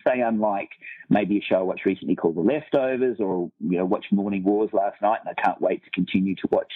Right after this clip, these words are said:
that. Um, but, you know, that's just me. But, uh, um,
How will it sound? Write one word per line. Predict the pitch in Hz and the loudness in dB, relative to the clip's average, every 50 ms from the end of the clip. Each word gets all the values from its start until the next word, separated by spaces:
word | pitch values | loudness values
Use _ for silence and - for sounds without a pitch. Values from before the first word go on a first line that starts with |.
| - - | 0 0
that. | 127 104 87 82 - - - - - - - - - - - - | 0 0 -2 -6 -8 -8 -8 -8 -6 -6 -6 -8 -8 -8 -4 -2
Um, | 143 143 147 147 147 147 143 147 147 - 139 - | 0 0 2 0 0 -2 -4 -6 -8 -8 -4 -2
but, | 156 147 - _ _ _ - | -2 -2 -4 _ _ _ 0
you | 175 | 2
know, | 147 117 113 120 | 2 2 0 0
that's | - - - 147 - | 0 0 -2 -2 -2
just | - 117 - - | -6 -4 0 0
me. | 131 113 95 92 98 - _ - _ - | 0 0 0 -2 -4 -6 _ -12 _ -2
But, | - 160 - - _ - | -2 -2 -2 -4 _ -2
uh, | 113 - _ - | -2 -2 _ 0
um, | - 165 165 160 | 0 0 0 -4